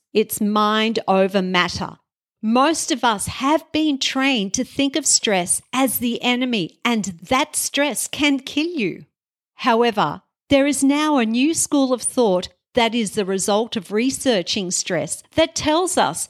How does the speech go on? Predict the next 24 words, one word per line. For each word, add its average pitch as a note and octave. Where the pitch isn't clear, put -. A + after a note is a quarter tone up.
that C4
it's D#4
the D4+
way D4+
that C#4
you A3
think -
about A#3+
stress -
that's F#3
harmful. E3+
There A3+
was G#3+
a A3
study A#3+
that G#3+
tracked -
thirty B3+
thousand G3+
adults F#3+
in A3
the C4
U A#3
S E3